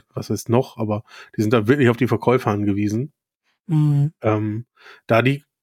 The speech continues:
Speaker 1: amerikanischen Titel eher von allem anderen, was sich gut verkauft, mitgezogen werden, als dass die selber da überleben würden im Verlag, ja.
Speaker 2: Das ist halt so ein Phänomen, was viele deutsche Verlage haben. Crosscut ja auch, da merkt man ja auch,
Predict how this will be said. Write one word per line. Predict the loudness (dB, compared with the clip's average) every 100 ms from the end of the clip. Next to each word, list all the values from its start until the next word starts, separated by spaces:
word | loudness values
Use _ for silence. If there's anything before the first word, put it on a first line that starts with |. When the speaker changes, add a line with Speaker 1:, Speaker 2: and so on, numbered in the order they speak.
| -2
Speaker 1:
amerikanischen | 2 2 2 0 0 -4
Titel | 0 0
eher | 2 2
von | 2 -2
allem | 0 0 2
anderen, | 2 2
was | 2
sich | -2 -4
gut | -4
verkauft, | -2 0 0
mitgezogen | -2 -2 -2 0 -4 -2
werden, | -2 -2 -4 -10 -18 -14 -2
als | -2 0
dass | -2
die | -2 2
selber | 2 4 2
da | 4 2
überleben | 2 2 0 -2
würden | -8 -10
im | -12
Verlag, | -18 _ _ -12
ja. | -12 -12 _ -20 -14
Speaker 2:
Das | -2
ist | 0
halt | 0
so | 0
ein |
Phänomen, | 0 0 0 0
was | -2 -4
viele | -4 -2
deutsche | -2 -2 -6
Verlage | -6 -4 -4
haben. | -4 -2
Crosscut | -2 0 -2 -2
ja | -4
auch, | -4
da | -4
merkt | -4 -4
man | -4 -6
ja |
auch, | -6 -8